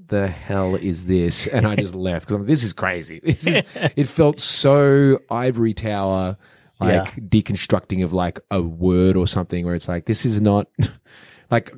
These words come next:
Speaker 1: 'cause since then I've realized, like, philosophy is so not that. Like, as
Speaker 2: Yeah.
Speaker 1: in, when it's good, it's really, really relevant to the world and it formulates everything. Like, it
Speaker 2: Yeah.
Speaker 1: started off being part of,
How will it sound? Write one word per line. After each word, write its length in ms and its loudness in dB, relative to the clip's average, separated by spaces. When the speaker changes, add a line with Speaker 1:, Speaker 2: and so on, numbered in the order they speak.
Speaker 1:
'cause 160 0
since 260 2
then 160 -6
I've 160 -8
realized, 300 0
like, 120 -6
philosophy 380 -2
is 160 -6
so 320 2
not 320 0
that. 240 -10
Like, 160 -4
as 140 -2
Speaker 2:
Yeah. 60 0
Speaker 1:
in, 120 -2
when 100 2
it's 140 -2
good, 400 4
it's 260 0
really, 440 4
really 240 6
relevant 480 2
to 100 -2
the 80 0
world 460 2
and 180 -6
it 100 -16
formulates 540 0
everything. 320 0
Like, 120 -20
it 100 -8
Speaker 2:
Yeah. 60 -2
Speaker 1:
started 260 -2
off 140 2
being 120 2
part 300 0
of, 280 -4